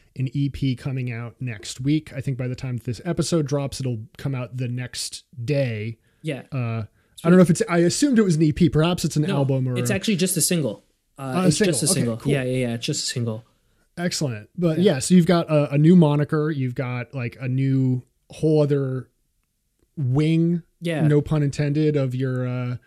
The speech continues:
Speaker 2: <laughs>
Speaker 1: of your beat making <laughs> called Young Moth,
Speaker 2: Facts,
Speaker 1: uh, which
Speaker 2: yeah.
Speaker 1: is all for your, for your lo-fi stuff. How, when did you start making that stuff? How did you get into lo-fi? Like, why, why did this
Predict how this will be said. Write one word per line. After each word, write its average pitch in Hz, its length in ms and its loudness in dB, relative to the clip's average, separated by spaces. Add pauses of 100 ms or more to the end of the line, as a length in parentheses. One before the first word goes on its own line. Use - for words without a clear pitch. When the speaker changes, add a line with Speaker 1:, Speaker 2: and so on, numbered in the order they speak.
Speaker 2:
<laughs> - 440 -16
Speaker 1:
of 131 120 -2
your 135 120 0
beat 151 300 2
making 160 500 8 (340)
<laughs> 277 360 2
called 170 200 6
Young 160 280 8
Moth, 151 400 4
Speaker 2:
Facts, 180 540 -6
Speaker 1:
uh, 147 60 0
which 147 180 2
Speaker 2:
yeah. 156 60 2
Speaker 1:
is 139 80 0
all 160 160 0
for 151 180 0
your, 135 400 0
for 143 120 -4
your 139 140 2
lo-fi 135 440 -2
stuff. 127 220 -4
How, 151 180 2
when 156 220 4
did 165 140 2
you 151 560 2
start 139 600 -4 (320)
making 185 400 0
that 185 160 -2
stuff? 180 220 0
How 151 180 0
did 147 160 2
you 135 80 0
get 135 160 0
into 151 240 0
lo-fi? 147 480 0
Like, 127 180 -4
why, 139 320 -2
why 135 380 -10
did 131 160 -8
this - 380 -8